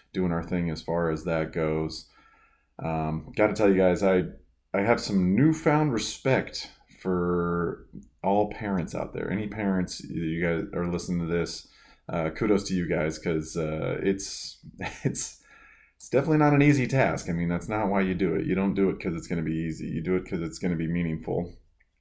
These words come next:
But, uh, holy cow, it's, it's been a transition, you guys, that's for sure. And, you know, I don't wanna sit here, "Oh, it's the most difficult thing, the most difficult job in the world." No, it's not. It's, it's definitely not.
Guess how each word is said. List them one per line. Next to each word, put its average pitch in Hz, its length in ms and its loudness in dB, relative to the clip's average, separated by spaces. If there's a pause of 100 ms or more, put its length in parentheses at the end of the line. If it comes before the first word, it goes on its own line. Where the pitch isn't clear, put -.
(140)
But, 90 400 -2
uh, 92 380 -2 (800)
holy 110 260 4
cow, 95 320 4
it's, - 400 0
it's 113 160 -2
been 123 160 2
a 110 40 2
transition, 101 540 0
you 82 100 -4
guys, 85 140 -2
that's 92 160 0
for 90 140 -4
sure. 87 520 -4
And, 82 460 -6 (100)
you 92 140 -2
know, 82 80 -2
I 87 40 -2
don't 90 100 0
wanna 85 100 -2
sit 90 140 -6
here, 90 160 0
"Oh, 80 240 2
it's - 180 -8
the - 100 -4
most 147 300 0
difficult 175 420 0
thing, 185 440 2
the 247 100 4
most 226 300 10
difficult 262 560 4
job 220 320 8
in 208 80 6
the 208 80 4
world." 165 200 4
No, 113 220 6
it's 104 180 2
not. - 320 -6 (120)
It's, 92 160 -6
it's - 260 -4
definitely 90 380 0
not. 85 420 -4